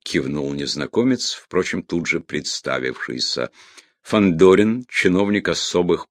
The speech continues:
п-, поручений при его сиятельстве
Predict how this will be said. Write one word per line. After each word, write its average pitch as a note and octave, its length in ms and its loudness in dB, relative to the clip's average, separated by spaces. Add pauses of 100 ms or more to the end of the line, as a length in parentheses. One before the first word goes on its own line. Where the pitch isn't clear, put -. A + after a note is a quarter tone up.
п-, - 80 -20 (280)
поручений F#2+ 720 0 (160)
при D2+ 200 -6
его D#2 240 -2
сиятельстве E2 800 -4